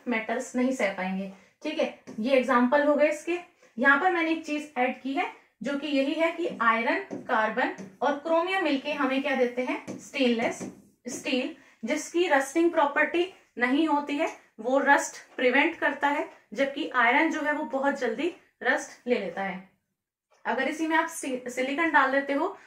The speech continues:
तो आपको silicon steel मिल जाता है, ठीक है। आगे बढ़ते हैं इसके अंदर हम। Next मैंने यहाँ पे दिखाया है कुछ important alloys हैं।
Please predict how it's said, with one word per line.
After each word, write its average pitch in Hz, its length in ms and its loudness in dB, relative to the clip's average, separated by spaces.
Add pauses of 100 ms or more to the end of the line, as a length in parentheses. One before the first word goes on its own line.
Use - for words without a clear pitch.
(160)
तो 285 60 2
आपको 277 260 2
silicon 262 440 -2
steel 247 300 -4
मिल 220 160 -2
जाता 196 260 -6
है, 196 160 -6 (460)
ठीक 285 100 -8
है। 302 160 -4 (360)
आगे 262 240 2
बढ़ते 220 300 -2
हैं 240 100 -6
इसके 240 200 -8
अंदर 254 200 0
हम। - 240 -4 (1160)
Next 330 280 0
मैंने 349 180 4
यहाँ 311 160 6
पे 311 80 0
दिखाया 294 300 2
है 339 80 0
कुछ 320 200 -6
important 277 560 2
alloys 247 400 2
हैं। 311 180 -2